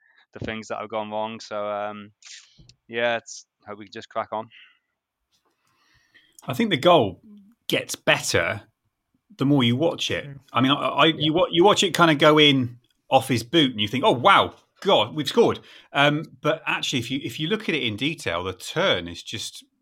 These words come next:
Speaker 2: it's lovely, isn't it? And the way he appreciates the space around him is a proper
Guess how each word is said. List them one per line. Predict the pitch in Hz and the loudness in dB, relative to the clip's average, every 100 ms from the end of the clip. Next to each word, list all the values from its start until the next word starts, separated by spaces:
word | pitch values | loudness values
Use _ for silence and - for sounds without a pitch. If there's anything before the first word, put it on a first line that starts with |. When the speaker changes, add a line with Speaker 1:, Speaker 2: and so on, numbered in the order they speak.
| _ | _
Speaker 2:
it's | 117 - | -14 -12
lovely, | 110 139 170 110 143 | -6 -6 -6 -8 -8
isn't | 175 | -6
it? | 104 - _ | -8 -10 _
And | 110 120 123 131 - | -6 -4 -4 -8 -14
the | 131 | -10
way | 131 170 156 | -4 -4 -2
he | 143 135 127 120 _ _ _ | -4 -4 -8 -16 _ _ _
appreciates | 117 - 143 139 143 117 117 | -18 -4 -4 -2 -4 -4 -6
the | 110 | -14
space | - 123 107 104 | -8 -8 -6 -8
around | 110 113 107 | -6 -6 -6
him | 87 87 87 _ _ _ _ | -8 -10 -18 _ _ _ _
is | 113 113 107 - _ _ | -6 -4 -6 -14 _ _
a | 110 | -10
proper | - 151 139 - 110 104 101 | -4 -4 -4 -4 -2 -2 -2